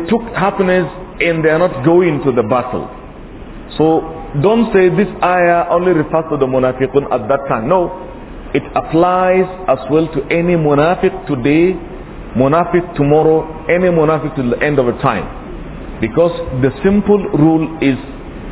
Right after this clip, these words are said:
"Al-ibratu bi umumil lafzi,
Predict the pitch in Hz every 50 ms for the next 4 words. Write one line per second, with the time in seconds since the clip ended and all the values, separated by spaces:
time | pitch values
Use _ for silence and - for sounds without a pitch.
0 | - - 139 139 139 117 101 139 165 165 170 170 170 - - 170 170 170 165 -
1 | - - - - - - - - - - - - - - 110 123 175 - 160 160
2 | 147 143 139 135 131 131 131 127 143 151 - 151 127 135 147 143 143 147